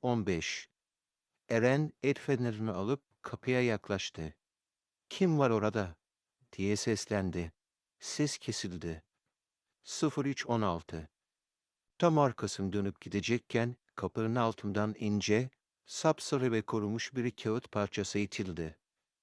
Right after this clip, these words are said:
Eren titreyen elleriyle kağıdı aldı. Üzerinde sadece tek bir cümle yazılıydı. "İçerisi çok soğuk,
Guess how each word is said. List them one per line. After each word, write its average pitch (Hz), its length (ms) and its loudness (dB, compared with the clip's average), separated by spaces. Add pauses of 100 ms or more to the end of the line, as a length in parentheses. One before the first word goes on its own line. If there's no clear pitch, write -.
(520)
Eren 110 520 2
titreyen 120 460 2
elleriyle 107 580 0
kağıdı 101 460 0
aldı. 92 480 0 (1080)
Üzerinde 123 460 0
sadece 151 500 0
tek - 300 -2
bir 110 160 -2
cümle 104 280 0
yazılıydı. 104 640 -2 (580)
"İçerisi 127 460 0
çok - 300 0
soğuk, 98 480 -4